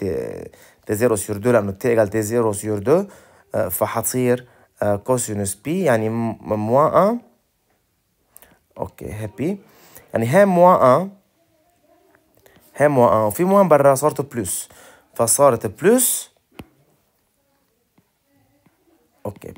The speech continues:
بلس أوميجا زيرو أو كاري إكس ماكس بهالطريقة. فصارت بلس أوميجا زيرو أو كاري إكس ماكس. فبنرجع نكفيها ب-، بهالطريقة. طيب، أنا هلا شو بدي أشتغل؟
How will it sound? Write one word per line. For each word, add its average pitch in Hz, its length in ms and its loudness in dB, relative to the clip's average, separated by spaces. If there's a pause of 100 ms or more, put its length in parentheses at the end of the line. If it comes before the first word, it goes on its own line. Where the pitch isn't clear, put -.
بلس 180 460 -2 (540)
أوميجا 127 320 2
زيرو 113 320 2
أو 123 60 0
كاري 185 400 0 (440)
إكس 127 220 -4
ماكس 110 420 -2 (520)
بهالطريقة. 101 460 -2 (420)
فصارت 156 580 0
بلس 165 180 -2
أوميجا 131 240 4
زيرو 135 440 2 (1800)
أو 110 60 -4
كاري 120 400 -2
إكس - 240 -6
ماكس. - 340 -12 (340)
فبنرجع 214 540 4
نكفيها 143 520 0
ب-، - 320 -12
بهالطريقة. 135 580 0 (440)
طيب، 120 140 0
أنا 196 160 4
هلا 233 100 4
شو 180 100 0
بدي 185 80 -2
أشتغل؟ 170 420 -2